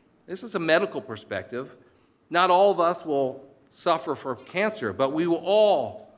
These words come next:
we all suffer from something far worse. It is the invasion of sin that pervades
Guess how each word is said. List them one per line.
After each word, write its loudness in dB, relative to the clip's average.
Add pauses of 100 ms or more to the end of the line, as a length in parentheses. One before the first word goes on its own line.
(240)
we -2
all 4
suffer -2
from -6
something -4
far 4
worse. -2
It -2
is -2
the 0
invasion 0
of -2
sin -2 (260)
that 0
pervades 0